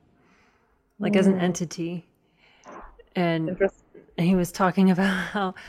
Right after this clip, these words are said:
Speaker 1: Coca-Cola cannot suffer, Coca-Cola cannot love, but, <laughs> but that the, the lawyers, the attorneys, the corporate attorneys create it as such that it can. They kind of name, put this legal language around it so that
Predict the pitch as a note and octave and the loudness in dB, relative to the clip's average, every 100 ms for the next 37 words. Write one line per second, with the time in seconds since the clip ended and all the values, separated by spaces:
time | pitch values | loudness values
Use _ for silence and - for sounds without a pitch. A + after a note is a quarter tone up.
0 | - - G#3+ A3 G#3+ G#3 F#3+ F#3+ G3+ F#3+ | -18 -2 0 0 2 2 2 0 -2 -4
1 | - - F3 E3+ G3 F3 F3+ - F3+ F3+ | -4 -4 -4 -2 -4 -4 -6 -6 -6 -6
2 | - F#3 F3 E3 - F#3 F3 - F3 E3+ | -4 -2 -2 -4 -4 -4 -2 -2 0 0
3 | E3 D#3+ - - - - _ _ - - | -2 -6 -16 -20 -20 -20 _ _ -12 2
4 | F#3+ F3+ - G#3 A3+ F3+ G#3 - - - | 6 6 4 4 4 2 -4 -8 -20 -14
5 | - G3 G3 F3+ - F3 E3+ E3 E3+ F3 | 2 4 6 2 4 2 4 2 0 4
6 | F#3 F#3+ F3+ F3+ F#3 F3 - G3 F3+ E3+ | 6 6 4 2 0 -2 0 0 2 0
7 | E3 E3+ E3+ - F3+ - E3+ - F3 - | -2 -6 -6 -2 -2 -2 -4 -6 -14 -2
8 | G#3+ F#3+ E3 - - - G3 E3+ F#3+ G3 | 2 2 -2 -8 -16 -6 -4 0 2 2
9 | F3+ - F3 D#3+ - E3+ - - E3 D#3+ | 0 -4 -6 -8 -4 -4 -4 -6 -4 -4
10 | - - - F3 G3+ C4+ C#4+ - F3+ - | -6 -10 -6 -4 -4 -4 -6 -6 -6 -4
11 | F3 E3 E3+ D#3+ D#3+ E3+ E3+ E3 - - | -4 -2 -2 -2 -4 -4 -4 -6 -12 -10
12 | E3 - E3+ E3+ E3+ D#3+ D#3+ D#3+ F3 F3 | -8 -6 -4 -2 -2 -4 -4 -4 -4 -4
13 | F3 F3 F#3+ - - E3+ D#3+ D#3 | -4 -4 -4 -6 -6 -6 -4 -6